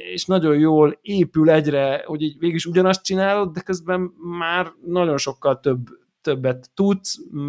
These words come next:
meg erősödsz, és szerintem ez egy, ez egy annyira egyedi hook, hogy így mondjam, a játékban, ami azért nagyon-nagyon ritka szerintem, és, és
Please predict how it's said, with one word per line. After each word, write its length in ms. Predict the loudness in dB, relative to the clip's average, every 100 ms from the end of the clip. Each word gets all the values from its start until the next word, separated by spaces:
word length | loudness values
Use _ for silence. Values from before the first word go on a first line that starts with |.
| -4
meg 220 | -2 0 0
erősödsz, 480 | 0 -2 -4 -6
és 80 | -6
szerintem 360 | -4 -6 -2 0
ez 120 | 2
egy, 200 | 2 0 -8 -20 _ _ _ _ _ _ _ _
ez 160 | -4
egy 100 | -2
annyira 340 | 0 2 4 4
egyedi 320 | 4 2 2
hook, 480 | 2 0 0 -6 -8
hogy 200 | -4 -2
így 160 | -2 -2
mondjam, 400 | -2 -2 -2 0
a 60 |
játékban, 600 | 0 -2 -2 -4 -2 -4 -2
ami 200 | -2 -2
azért 460 | -2 0 -2 -2
nagyon-nagyon 680 | -6 0 2 2 0 -4 -6
ritka 260 | -8 -12 -16
szerintem, 500 | -16 -14 -14 -12 -10
és, 180 | -8 -8
és 220 | -8 -10